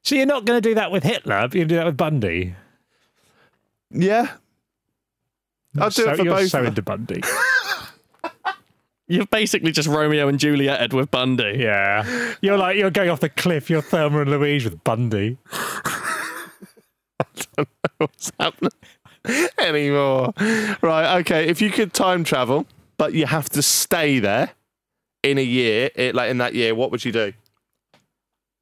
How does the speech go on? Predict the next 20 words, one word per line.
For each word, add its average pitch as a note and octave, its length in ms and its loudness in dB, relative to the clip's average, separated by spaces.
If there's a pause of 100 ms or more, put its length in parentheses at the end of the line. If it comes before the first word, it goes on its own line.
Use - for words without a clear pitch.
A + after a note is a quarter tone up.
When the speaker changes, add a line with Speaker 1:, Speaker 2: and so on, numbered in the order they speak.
(180)
Speaker 3:
Oh, C3+ 160 -6
I - 40 -2
wouldn't D3 220 -4
want C#3+ 240 -4
to. C3 240 -2 (280)
Um, D3+ 640 0 (360)
I, D#3+ 240 0
I'd, G3 100 -4
pro-, - 100 -2
can G#3+ 200 -2
I G#3 80 0
go G#3 160 0
back G3+ 220 -2
to F#3+ 100 -4
just G3 240 -4
a, - 320 0
a F3 120 0
year F3+ 280 2
I've F3+ 240 0
lived? F#3+ 460 -2